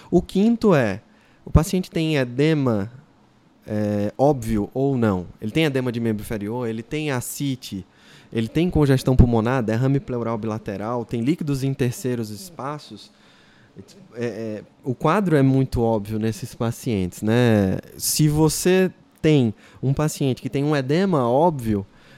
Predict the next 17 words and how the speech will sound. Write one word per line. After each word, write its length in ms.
então 360
a 100
causa 400
muito 260
possivelmente 680
vai 180
vir 360
desse 260
quadro 360
clínico 400
de 100
base, 380
né? 360
Dois 240
principais 540
causas 400
são 260